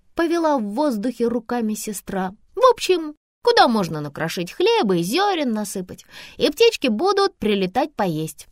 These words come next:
То есть улетать далеко родителям-ласточкам не надо будет, понимаете?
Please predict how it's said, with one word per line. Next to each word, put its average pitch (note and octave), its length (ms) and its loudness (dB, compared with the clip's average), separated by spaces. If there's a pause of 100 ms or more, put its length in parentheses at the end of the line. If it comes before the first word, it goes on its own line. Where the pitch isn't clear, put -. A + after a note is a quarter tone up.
(300)
То C#4 120 2
есть C4 180 0
улетать F4 460 2
далеко D4+ 380 4
родителям-ласточкам C#4+ 1120 0
не C4 120 0
надо A3 260 2
будет, D#3+ 320 -4
понимаете? D#4+ 640 0